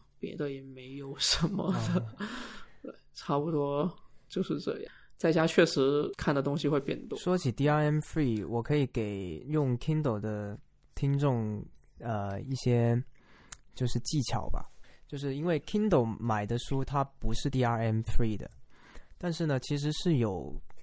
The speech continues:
Speaker 2: 有方法去让它D R，D R M free。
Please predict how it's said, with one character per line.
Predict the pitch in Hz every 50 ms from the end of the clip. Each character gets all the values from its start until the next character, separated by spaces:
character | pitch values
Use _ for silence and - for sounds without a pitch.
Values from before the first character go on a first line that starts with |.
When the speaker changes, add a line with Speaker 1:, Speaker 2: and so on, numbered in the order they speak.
| - -
Speaker 2:
有 | 135 123 117 110 104 101 98 92 92 95 - -
方 | 147 143 147 151
法 | 151 - 117 101 104
去 | - - - 139 131 120 117 113 113 110 107 - - - - - -
让 | - 170 156 139 127
它 | - 127 110
D | 110 - 117 110
R，D | 110 110 107 - - - - - 131 117
R | 113 110 110 107
M | 113 135
free。 | - - - - - -